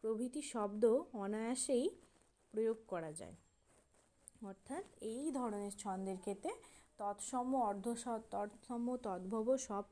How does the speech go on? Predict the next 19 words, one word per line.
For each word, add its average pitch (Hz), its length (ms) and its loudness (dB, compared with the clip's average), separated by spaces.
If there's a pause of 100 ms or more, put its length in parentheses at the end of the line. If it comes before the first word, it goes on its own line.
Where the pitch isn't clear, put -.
শব্দের 214 420 -2
ব্যবহারই 208 580 2
আমরা 214 340 4 (440)
লক্ষ্য 196 340 -2
করতে 196 400 -2
পারি। 185 360 0 (1040)
যেমন 254 500 0 (1900)
একটা 240 280 -4
উদাহরণ 214 580 2
দিই, 208 120 -4 (180)
যেমন 220 260 -2
ধরো 240 180 2
তৎসম 220 680 -2
শব্দের 196 460 -2
যদি 190 280 -2
উদাহরণ 180 480 0
দিই, 226 180 -2
সেক্ষেত্রে 185 560 -10
দেখব 175 360 -6